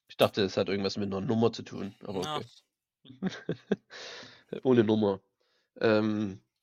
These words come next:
Speaker 1: und es war exzellent, also Hut ab. Das war top. Mit die besten Tapas, die, die ich je hatte, muss ich
Speaker 2: Das
Speaker 1: sagen.
Speaker 2: ist stark.
Speaker 1: N-, nicht, dass ich schon mal so viele hatte,
Speaker 2: Mhm.
Speaker 1: aber,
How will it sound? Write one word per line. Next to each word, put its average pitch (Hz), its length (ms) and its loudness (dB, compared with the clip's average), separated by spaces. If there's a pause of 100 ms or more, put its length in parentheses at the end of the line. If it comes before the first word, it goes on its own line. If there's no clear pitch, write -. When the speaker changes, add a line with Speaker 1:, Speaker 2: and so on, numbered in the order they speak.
(200)
Speaker 1:
und 135 160 4
es - 100 0
war 147 360 8
exzellent, 120 640 0
also 104 420 -2 (300)
Hut 156 140 -6
ab. - 300 -4 (280)
Das - 300 -10
war 135 480 -4 (1000)
top. - 240 -4 (440)
Mit 123 180 -2
die 123 80 -2
besten 123 300 -2
Tapas, 123 360 0
die, 113 220 -4 (220)
die 117 220 -6
ich - 240 -10
je 123 240 -2
hatte, 98 340 -6 (720)
muss 113 180 -12
ich - 100 -10
Speaker 2:
Das - 20 -10
Speaker 1:
sagen. - 160 -4
Speaker 2:
ist 85 180 -6
stark. 80 480 -4
Speaker 1:
N-, 123 220 -10
nicht, 139 260 -6
dass 127 120 2
ich 120 200 -4
schon 110 160 0
mal 110 120 2
so 104 100 -4
viele 107 340 0
hatte, 196 340 -4
Speaker 2:
Mhm. - 60 -14
Speaker 1:
aber, 110 360 -2